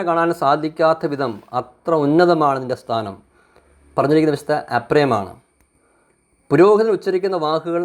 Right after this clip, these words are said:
മുൻപേ പോകുന്നു, ദൈവം അതിന് താഴെ തൻ്റെ കയ്യൊപ്പ് രേഖപ്പെടുത്തുന്നു. വിശുദ്ധ പീറ്റർ ഡാമിയൻ, രോഗഗ്രസ്തമായിരിക്കുന്ന ആത്മാക്കൾക്ക് സൗഖ്യം പകരുന്നതിനായി ദൈവം നിയോഗിച്ച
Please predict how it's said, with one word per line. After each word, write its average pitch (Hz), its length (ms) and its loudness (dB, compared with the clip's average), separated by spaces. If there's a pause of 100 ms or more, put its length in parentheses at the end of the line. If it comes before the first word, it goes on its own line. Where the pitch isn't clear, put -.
മുൻപേ 147 360 -2
പോകുന്നു, 139 440 -2 (560)
ദൈവം 170 380 4
അതിന് 165 260 -2
താഴെ 147 260 -2
തൻ്റെ 143 280 -8 (100)
കയ്യൊപ്പ് 147 420 -6
രേഖപ്പെടുത്തുന്നു. 110 580 -6 (640)
വിശുദ്ധ - 300 -4
പീറ്റർ 151 400 0 (280)
ഡാമിയൻ, 110 440 0 (1200)
രോഗഗ്രസ്തമായിരിക്കുന്ന 180 1120 0
ആത്മാക്കൾക്ക് 147 720 -6 (380)
സൗഖ്യം 165 560 0
പകരുന്നതിനായി 151 680 2 (540)
ദൈവം 175 360 4
നിയോഗിച്ച 160 460 -2